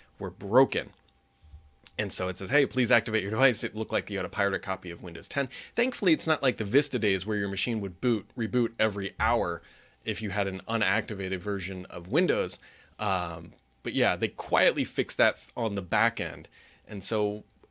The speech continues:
I'm waiting to see if they do a triage report. I had heard whispers around that people maybe thought it was a time zone issue based on how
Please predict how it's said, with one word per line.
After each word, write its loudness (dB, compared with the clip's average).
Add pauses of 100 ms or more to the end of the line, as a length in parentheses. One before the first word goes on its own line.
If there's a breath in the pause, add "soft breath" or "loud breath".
(420)
I'm 0
waiting 4
to 0
see -2
if -2
they 0
do 0
a -2
triage 0
report. -4
I -4
had -4
heard -4
whispers -2
around 4
that -8
people -2
maybe 0
thought -2
it -4
was -2
a -4
time -4
zone -4
issue -6
based -4
on -4
how -2